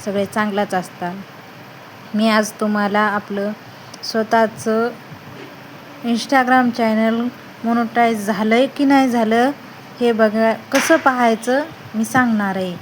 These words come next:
तर हा पूर्ण व्हिडिओ निव-, व्यवस्थित बघून घ्या आणि पहिले म्हणजे की समजून घ्या, स्किप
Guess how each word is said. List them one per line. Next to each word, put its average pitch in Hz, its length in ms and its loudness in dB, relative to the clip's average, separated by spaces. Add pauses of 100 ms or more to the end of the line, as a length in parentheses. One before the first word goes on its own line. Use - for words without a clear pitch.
(320)
तर 226 80 0
हा 233 180 2
पूर्ण 285 360 2
व्हिडिओ 240 640 2
निव-, 226 480 -4
व्यवस्थित 226 520 -2
बघून 233 380 0
घ्या 220 260 -2 (460)
आणि 226 300 -2 (140)
पहिले 247 320 0
म्हणजे 240 320 0
की 277 160 -6
समजून 247 640 0
घ्या, 240 260 2
स्किप 247 380 -6